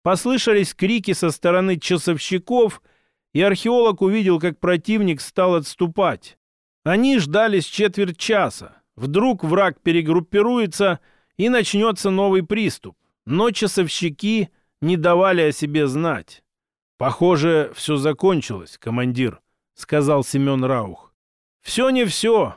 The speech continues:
но на сегодня эти ребята выдохлись. Надеюсь, другие не полезут. Блинов и Ломов остаются на позиции. Остальные за мной. Вам на смену я пришлю людей». Археолог первым выпрыгнул из автобуса на снег.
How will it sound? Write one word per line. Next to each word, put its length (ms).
но 160
на 160
сегодня 580
эти 140
ребята 520
выдохлись. 800
Надеюсь, 520
другие 500
не 140
полезут. 760
Блинов 600
и 40
Ломов 640
остаются 600
на 120
позиции. 720
Остальные 640
за 140
мной. 400
Вам 320
на 100
смену 420
я 200
пришлю 440
людей». 580
Археолог 840
первым 500
выпрыгнул 560
из 100
автобуса 580
на 140
снег. 540